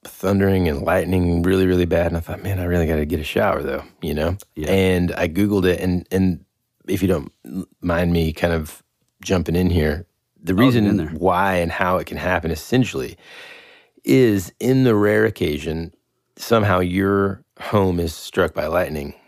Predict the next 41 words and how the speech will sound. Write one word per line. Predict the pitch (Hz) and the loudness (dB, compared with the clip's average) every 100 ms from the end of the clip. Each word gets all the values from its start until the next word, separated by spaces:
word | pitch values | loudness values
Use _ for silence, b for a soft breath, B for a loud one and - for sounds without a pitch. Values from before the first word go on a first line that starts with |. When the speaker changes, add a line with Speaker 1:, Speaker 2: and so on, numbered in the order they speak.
| - | -2
Speaker 1:
That | 104 | 2
electrical | 127 110 104 85 82 | 4 4 2 -2 -8
Speaker 2:
Mm-hmm. | |
Speaker 1:
current | - - 98 82 71 | -8 0 2 0 -4
has | - 90 90 - | -6 -4 -4 -6
to | - 92 85 80 80 _ _ _ _ _ _ - _ _ _ | -6 -2 -2 -2 -6 _ _ _ _ _ _ -20 _ _ _
travel | - 104 90 90 90 85 85 _ - | 0 2 2 2 2 0 -4 _ -14
somewhere, | - 80 69 | -6 -6 -4
right? | 78 78 | -4 -4
And | 98 95 | 0 0
so | - 95 | 2 0
if | 87 101 | 2 0
it | - | -2
hits | - 139 147 - | -2 0 0 -2
and | - 87 | -6 -6
it's | - | -6
traveling | - 104 90 92 87 | -2 0 0 0 -2
through | - - 117 120 | -4 -4 0 0
the | 90 | -2
plumbing, | - 104 98 90 85 B B B B B B B _ _ _ - | -4 -2 0 0 -2 B B B B B B B _ _ _ -2
uh, | 90 82 78 87 | 0 2 2 2
of | 82 | 2
Speaker 2:
Yeah. | 82 | 2
Speaker 1:
your | |
home, | 76 139 127 98 87 - | 4 4 4 2 0 -6
then | 85 107 101 92 - | -2 2 2 0 -4
that | - 87 80 | -4 -2 -2
current | - 98 80 78 | 0 0 0 -4
could | 87 80 | -8 -4
go | 82 76 | -2 -2
through, | - 80 76 78 73 - | -4 -4 -2 0 -2 -4
uh, | 73 69 - - | -6 -6 -8 -10
you | 76 | -10
know, | - | -12
where | - 80 76 | -8 -4 -2
you're | 76 76 | -2 -4
showering | - 76 73 73 | -2 -2 0 -2
and | 71 | -4
stuff, | - 76 67 | -4 -6 -4
and | 76 | -6
essentially | 71 76 76 80 73 | -6 -6 -4 -2 -2